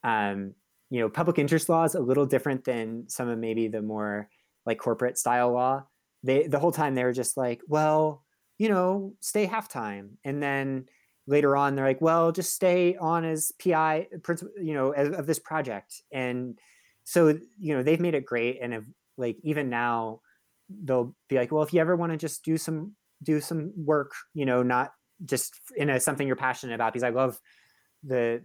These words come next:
people I've gotten to work with in Alaska and the, the tribes in Alaska and the people in Louisiana and stuff. Um, so I think the hardest part for me wasn't necessarily, like, the logistics, like, making the leap end of it. It was in the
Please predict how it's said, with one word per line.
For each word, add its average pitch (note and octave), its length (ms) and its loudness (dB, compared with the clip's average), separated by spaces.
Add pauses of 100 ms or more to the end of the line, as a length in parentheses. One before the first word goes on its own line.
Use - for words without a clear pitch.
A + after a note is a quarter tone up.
people C3 220 0
I've A#2+ 100 0
gotten A#2+ 160 0
to A#2 80 0
work A2 220 -2
with A2+ 200 -2
in A2 80 -6
Alaska G#2+ 720 -2 (100)
and A#2+ 140 -6
the, G#2 260 -6
the A#2 100 -8
tribes A2+ 320 -2
in A#2 40 -6
Alaska G#2+ 380 -4
and G#2 320 -4
the G#2+ 240 -2
people A2 260 -6
in G#2+ 100 -6
Louisiana G#2+ 380 -4
and G2+ 120 -6
stuff. G2 260 -8 (560)
Um, G#2+ 460 0 (420)
so D#3 480 4 (100)
I E3 80 0
think B3 280 0
the D3 120 0
hardest D3+ 440 0
part C#3+ 200 -4
for C3+ 100 -8
me B2+ 200 -4
wasn't B2+ 300 -2
necessarily, A#2 580 -2
like, G#2 160 -4
the A#2 80 -4
logistics, A#2 680 -2
like, F#2+ 200 -8 (240)
making C#3 420 0
the A#2 80 -2
leap B2 260 -2
end C#3 160 -4
of C#3+ 100 -4
it. D#3+ 180 0 (320)
It D#3 140 2
was C#3 200 2
in B2+ 280 0
the A#2 420 4